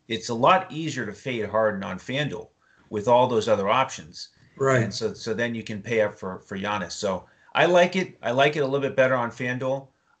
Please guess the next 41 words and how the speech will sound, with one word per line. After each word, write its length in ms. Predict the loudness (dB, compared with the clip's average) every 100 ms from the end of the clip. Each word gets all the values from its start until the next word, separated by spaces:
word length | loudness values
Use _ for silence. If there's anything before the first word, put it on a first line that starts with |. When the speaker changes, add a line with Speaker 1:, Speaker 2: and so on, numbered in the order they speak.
| _
Speaker 1:
Uh, 540 | -6 -4 -2 -2 -4 -8 _ _ _
on 160 | -4 0
DraftKings, 880 | 2 4 2 -4 -6 -6 -8 -10 -14 _ _ _ _ _ _
you 80 | -6
know, 100 | 0
I'm 260 | 0 -2 -2
gonna 200 | 0 0
be 200 | -2 -2
a 80 |
little 220 | -2 0 2
bit 160 | 0
more 580 | 0 0 4 4 2 -4 _ _
invested 600 | -8 2 4 4 0 -4
in 160 | -6 -6
Harden 440 | 2 2 2 0
and 280 | -2 -2 0
Westbrook, 580 | 0 -2 -4 -8 -10 -16 _ _ -10
and 80 | -6
we 60 |
can 60 | 0
get, 260 | 0 0 -6
we 120 | -10 -2
can 60 |
get 180 | 2 2
to 60 | 2
that 160 | 2
in 80 | 0
game 260 | -6 -8 -6
two. 240 | -4 0
I, 160 | 0 0
I 80 | -2
just 200 | -2 -2
wanna 200 | 2 2
mention 400 | 2 0 -2 -2
one 160 | 0 2
other 140 | 0
point 240 | 0 -2 2
about 280 | 2 2
Orlando 500 | 0 -2 0 2 2
in 120 | 2 0
that 240 | -2 -4